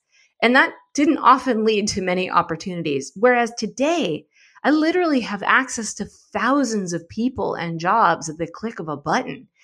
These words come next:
Now, knowing how to use those opportunities is really key.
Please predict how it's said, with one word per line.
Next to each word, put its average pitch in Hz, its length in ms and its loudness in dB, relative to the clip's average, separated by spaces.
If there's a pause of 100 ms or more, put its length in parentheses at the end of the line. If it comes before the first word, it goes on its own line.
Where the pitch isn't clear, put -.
(320)
Now, 196 140 2
knowing 240 520 2
how 214 280 -2
to 202 180 -8
use 233 320 0
those 220 180 0
opportunities 170 840 -4
is 156 160 -6
really 151 240 -2
key. 196 560 0